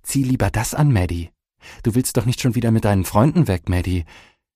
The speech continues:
Geh ans College in Pennsylvania, damit wir zusammenbleiben können, Maddie. Alle erwarten, dass wir nach dem Abschluss heiraten, Maddie. Maddie, Maddie, Maddie.“ Ich atme tief durch und setze ein künstliches Lächeln auf.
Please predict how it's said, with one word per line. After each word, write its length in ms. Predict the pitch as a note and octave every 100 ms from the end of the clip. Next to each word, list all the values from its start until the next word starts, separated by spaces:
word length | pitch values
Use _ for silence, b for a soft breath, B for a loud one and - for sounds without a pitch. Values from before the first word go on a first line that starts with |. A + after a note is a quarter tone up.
| -
Geh 180 | D#3+ C#3+
ans 200 | D#3+ -
College 380 | E3 F#3 G3 -
in 140 | D#3
Pennsylvania, 800 | D#3 E3 F3 D#3 F#3 G#3 F#2+ F2
damit 260 | G#2 B2 C3+
wir 100 | C#3+
zusammenbleiben 720 | D3+ D#3 F3 E3+ G#2 F#2 F2+
können, 260 | - F#2 E2+
Maddie. 380 | E2+ E2 E2+ E2 B B B _ _ -
Alle 280 | C3 E3 -
erwarten, 540 | C3 G2 G#2+ D#3 C#3+
dass 180 | B2 -
wir 80 | A#2+
nach 160 | B2
dem 160 | - C3+
Abschluss 420 | B2 - D3+ -
heiraten, 500 | E3+ F3+ A#2+ A2 G2+
Maddie. 360 | F2 F2 F2 F2+ B B B B
Maddie, 600 | G2+ B2 D3+ D#3 D3+ C#3
Maddie, 480 | A2+ A#2 A#2+ B2 A2+
Maddie.“ 460 | A2+ A2 G2 F2+ - _ - - _ _ _ _ _ _ _ _ _ _ _ _ _ _ _ _ _ _ _ -
Ich 160 | -
atme 260 | A#2 - A2
tief 300 | - C#3+ -
durch 400 | B2+ C3 C3 -
und 100 | G#2+
setze 300 | A#2 - -
ein 160 | G2
künstliches 540 | - B2 - G#2 G2 -
Lächeln 340 | G#2 - D#2+
auf. 320 | E2+ E2 -